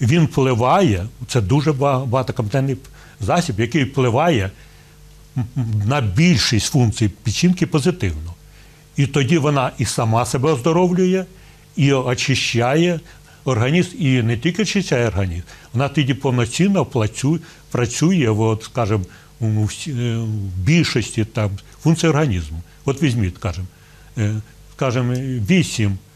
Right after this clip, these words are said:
із тринадцяти факторів згортання крові, всі ці речовини виробляє печінка. Вона ж не тільки для того, там, якби в обмінних процесах. Задіяна абсолютно майже у всіх процесах організму. Ну, е, е, с-, с-,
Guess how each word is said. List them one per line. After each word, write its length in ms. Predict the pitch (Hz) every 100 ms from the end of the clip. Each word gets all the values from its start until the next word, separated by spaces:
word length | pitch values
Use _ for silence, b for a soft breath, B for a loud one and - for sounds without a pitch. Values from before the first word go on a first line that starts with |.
| - - -
із 140 | 151 -
тринадцяти 500 | 131 147 143 - 127
факторів 400 | 139 - 131 110
згортання 460 | 123 127 135 127
крові, 420 | - 143 190 95 85 - b b b b b b
всі 240 | - 151 143
ці 160 | 151
речовини 540 | 139 - 127 143 185 135
виробляє 420 | 110 117 135 139
печінка. 540 | 160 - 98 82 101 - -
Вона 160 | 123 123
ж 60 |
не 100 | 147
тільки 340 | 151 170 104 95 - -
для 80 | 104
того, 240 | - 87
там, 160 | 98 92 B B B 113
якби 280 | 90 98
в 100 | 98
обмінних 380 | 120 110 104 98
процесах. 520 | - 104 - 82 101 - B B
Задіяна 600 | 98 139 117 175 180 156
абсолютно 760 | 139 - 123 117 202 - 117 95 B B B
майже 300 | 127 151 117
у 40 | 131
всіх 260 | - 196
процесах 460 | - 123 156 143 127
організму. 500 | 127 117 85 78 78 82 - B B B B B B -
Ну, 340 | 143 139 113 123
е, 40 | 185
е, 380 | 143 180 156 135
с-, 100 | 165
с-, 240 | - 330